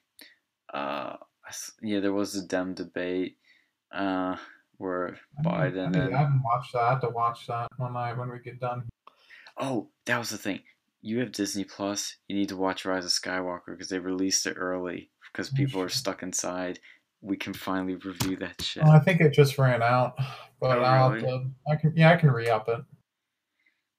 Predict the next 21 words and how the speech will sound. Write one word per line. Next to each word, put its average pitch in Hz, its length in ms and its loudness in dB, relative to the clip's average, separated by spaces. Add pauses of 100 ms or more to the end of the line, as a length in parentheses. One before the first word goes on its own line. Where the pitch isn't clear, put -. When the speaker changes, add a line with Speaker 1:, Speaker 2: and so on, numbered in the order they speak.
(300)
Speaker 2:
For, 131 140 2
like, 92 100 0
a 95 60 -8
Speaker 1:
Mm. 101 40 -10
Speaker 2:
fucking 131 340 0
month 120 240 -6
or 117 140 -10
something. 127 480 -2 (1700)
I'll 139 60 2
have 139 140 2
to 131 60 -6
do 131 200 0
that. 131 340 -2 (380)
Speaker 1:
Yeah, 98 380 0
you 98 180 -4
gotta 98 180 0
see - 220 -6
what 90 200 -8 (200)
that 92 240 -6
shit - 340 -8
show. 98 440 -8